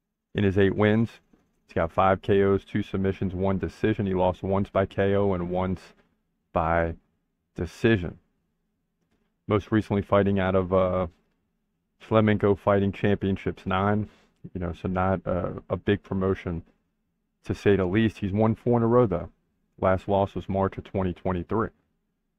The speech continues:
Liam Anderson, A K A White Widow, in his six wins, two K Os, four submissions. So when he wins, he finishes people. Okay, much like Pulev, Anderson has lost once by K O and once by decision.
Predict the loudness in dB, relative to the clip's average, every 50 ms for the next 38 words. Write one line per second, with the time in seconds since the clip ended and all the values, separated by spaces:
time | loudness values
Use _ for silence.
0 | _ _ _ _ _ _ _ _ _ -6 -2 0 0 0 0 0 0 2 0 0
1 | 0 -2 -2 -2 -2 -2 -4 -4 -2 0 0 0 0 0 0 0 -2 -2 -2 2
2 | 4 4 4 4 4 2 0 -2 -4 -4 -4 -4 -6 -6 -6 -4 -2 -2 0 0
3 | 0 -2 -4 -4 -6 -8 -8 -4 -2 -2 0 0 0 0 -2 -4 -6 -4 -4 -2
4 | -4 -4 -4 -4 -2 -2 -4 -4 -6 -12 -10 -6 -2 -2 0 0 -2 -2 0 2
5 | 2 4 4 2 2 0 -4 -8 -20 -20 _ _ _ _ _ _ _ -8 -8 -4
6 | 0 2 2 2 2 0 -4 -10 -12 -10 -10 -8 -8 -10 -10 -10 -14 _ _ _
7 | _ _ _ _ _ _ _ _ _ _ _ _ _ _ _ _ _ _ _ _
8 | -6 -4 -2 0 2 2 2 2 2 2 0 2 2 2 4 4 6 4 4 2
9 | 2 2 0 0 0 0 -2 -2 -2 -2 0 0 2 2 0 0 -2 -4 -4 -4
10 | -2 0 0 0 0 0 -2 -2 0 0 0 0 0 0 -2 -2 -2 -2 -2 -2
11 | -4 -4 -4 -2 -2 -2 -2 -4 -6 -8 _ _ _ _ _ _ _ _ _ _
12 | _ _ _ -8 -8 -8 -2 2 2 2 2 0 -4